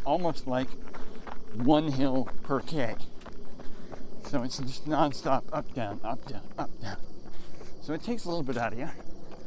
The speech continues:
And I was trying to run that hard. So obviously, if you get to about mile two out of three, you're a little tuckered. And so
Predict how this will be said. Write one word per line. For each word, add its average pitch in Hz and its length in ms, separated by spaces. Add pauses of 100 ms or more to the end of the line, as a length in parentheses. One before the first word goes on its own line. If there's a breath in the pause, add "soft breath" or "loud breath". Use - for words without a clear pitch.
(460 loud breath)
And 165 100
I 170 100
was 175 140
trying 151 280
to 139 80
run 135 180
that 113 160
hard. 120 340 (920 loud breath)
So 165 300 (1040 loud breath)
obviously, 175 460
if 139 100
you 147 60
get 147 240
to 139 200 (1000 loud breath)
about 156 220
mile 147 240
two 156 360 (840 loud breath)
out 120 140
of 117 100
three, 117 280 (1120 loud breath)
you're 277 80
a 285 80
little 185 220
tuckered. 156 400 (960 loud breath)
And 123 120
so 147 300